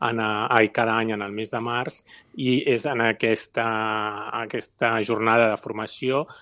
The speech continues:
que per totes les nostres persones sòcies tenim un cangoratge per les criatures i depèn el tema de l'actualitat, que pugui ser, pot ser molt divers, doncs fem diferents formacions, no? Doncs poden ser la motxilla de l'adopció, eh, bueno, depèn del tema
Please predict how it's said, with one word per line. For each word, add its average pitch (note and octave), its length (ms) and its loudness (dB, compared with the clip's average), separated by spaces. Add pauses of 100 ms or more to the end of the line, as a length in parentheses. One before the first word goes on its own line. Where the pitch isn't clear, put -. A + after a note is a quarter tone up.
(140)
que A2 100 -10
per A2+ 140 -4
totes A2+ 240 -6
les A2 120 -4
nostres G#2+ 280 -8
persones A2+ 440 -6
sòcies - 580 -2
tenim A2 180 -4
un G#2 40 -8
cangoratge A2 480 -2
per A2+ 100 -8
les A2 140 -2
criatures C3 580 4 (280)
i C#3 120 0
depèn A#2+ 340 2
el A2 140 0
tema A2+ 200 -2
de A2 80 2
l'actualitat, A2+ 640 0
que A#2 80 -12
pugui A2+ 220 -10
ser, B2 360 -4
pot - 180 -6
ser - 100 -18
molt G#2+ 140 -14
divers, B2 280 -2 (320)
doncs B2 120 -2
fem A2 160 -6
diferents G#2+ 460 -4
formacions, A2 720 -8
no? A#2 140 -10
Doncs C#3 180 -4
poden G#2+ 280 -12
ser A2 340 -6 (320)
la G#2+ 400 0
motxilla G#2 380 -6
de G#2+ 160 -10
l'adopció, A#2+ 1200 2 (240)
eh, A2 500 -2
bueno, A#2 240 -12
depèn A#2 360 -2
del A#2 140 0
tema B2 500 4